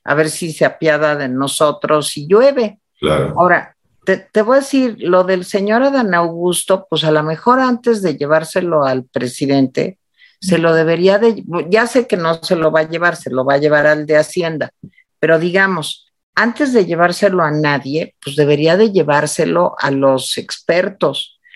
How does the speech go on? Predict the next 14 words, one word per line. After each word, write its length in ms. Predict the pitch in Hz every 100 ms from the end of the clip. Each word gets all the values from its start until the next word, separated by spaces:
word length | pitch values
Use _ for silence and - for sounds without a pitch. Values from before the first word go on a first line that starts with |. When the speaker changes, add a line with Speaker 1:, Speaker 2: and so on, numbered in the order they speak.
| _
Speaker 1:
a 140 | - 147
ver 340 | 160 156 185
si 200 | 190 175
realmente 760 | 151 151 156 156 156 151 160 160
es 200 | 156 151
viable, 840 | 156 147 147 151 156 156 156 156 _ _ - - _ - 123 _
si 380 | - - 180 160
efectivamente 1200 | 156 - 151 - - 175 175 175 165 156 156 165
resuelve 640 | 151 131 - 151 151 156
el 340 | 151 143 135 123
problema, 840 | - 135 139 151 156 156 156 160 160 _ _
en 240 | - 151 135
qué 140 | 170
medida, 920 | 165 160 147 165 175 170 170 180 -